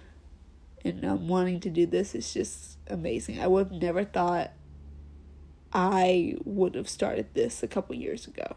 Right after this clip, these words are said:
I would have never imagined it, would have never fathomed it. But I'm so glad I decided, I decided to do it now, especially with all the opportunities out there.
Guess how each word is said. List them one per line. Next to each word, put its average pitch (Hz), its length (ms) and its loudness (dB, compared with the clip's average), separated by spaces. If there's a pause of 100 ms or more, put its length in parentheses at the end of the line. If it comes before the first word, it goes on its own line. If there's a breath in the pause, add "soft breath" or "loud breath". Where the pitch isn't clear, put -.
I 202 100 -2
would 190 160 2
have 190 180 -4
never 185 400 -2
imagined - 580 -8
it, - 260 -8
would - 180 -4
have 190 120 -8
never 180 180 0
fathomed - 600 -6
it. - 180 -4 (1120 loud breath)
But 175 360 2
I'm 180 120 -2
so 247 260 8
glad 196 260 8
I 180 80 6
decided, 185 640 -2
I 202 80 4
decided 190 400 4
to 185 80 -8
do 180 160 0
it - 120 -8
now, 147 340 -4
especially 202 420 0
with 196 120 0
all 180 180 2
the 175 40 4
opportunities 175 720 -2
out - 300 0
there. 196 340 -2